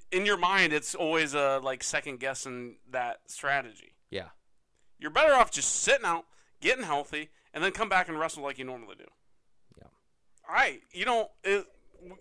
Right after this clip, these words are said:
Speaker 2: And it, it, it, and they did it, it, it, as far
Speaker 1: They
Speaker 2: as
Speaker 1: timed
Speaker 2: from,
Speaker 1: it right.
Speaker 2: fr-, from what, yeah, from what we,
Speaker 1: Yeah.
Speaker 2: from what we just saw, it was, it,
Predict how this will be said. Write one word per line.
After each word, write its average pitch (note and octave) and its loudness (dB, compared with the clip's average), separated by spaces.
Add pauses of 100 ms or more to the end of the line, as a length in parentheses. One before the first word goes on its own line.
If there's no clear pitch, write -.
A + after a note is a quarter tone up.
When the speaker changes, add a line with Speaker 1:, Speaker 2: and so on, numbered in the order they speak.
(160)
Speaker 2:
And C#3 -2
it, - -16
it, D#3 2 (280)
it, - -14
and B2+ -4 (140)
they A2 -4
did A2 -6
it, A2 -6 (200)
it, - -12
it, A#2 -6
as C3 -4
far D3 2
Speaker 1:
They D3+ 6
Speaker 2:
as D3+ 2
Speaker 1:
timed E3+ 4
Speaker 2:
from, - -
Speaker 1:
it D3+ 2
right. C3+ 0
Speaker 2:
fr-, - -4 (240)
from C3 -2
what, D3+ 0
yeah, C3+ 0
from B2+ -8
what D3+ -2
we, D3 0
Speaker 1:
Yeah. C3 0
Speaker 2:
from D3 -2
what D3+ 2
we C#3 -4
just C3+ -10
saw, B2 -2 (300)
it A2+ -2
was, A2 -6 (140)
it, A2 -6